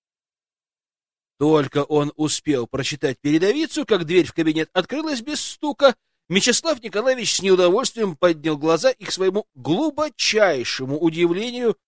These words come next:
увидел на пороге начальника. Губернский секретарь вскочил и стал одной рукой складывать газету, а другой застегивать пуговицы сюртука.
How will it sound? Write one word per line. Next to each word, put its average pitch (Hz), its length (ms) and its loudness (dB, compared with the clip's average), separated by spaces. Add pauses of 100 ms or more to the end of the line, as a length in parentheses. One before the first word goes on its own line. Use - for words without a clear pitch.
(340)
увидел 156 540 4
на 151 100 2
пороге 147 400 0
начальника. 101 800 -8 (1400)
Губернский 160 1000 2
секретарь 151 680 0
вскочил 170 720 -2
и 151 260 -2
стал 156 300 -4
одной 143 380 -4
рукой 143 320 -2
складывать 139 420 -4
газету, 139 480 0 (320)
а 156 100 6
другой 160 400 6
застегивать 151 680 0
пуговицы 147 440 -2
сюртука. 127 580 -4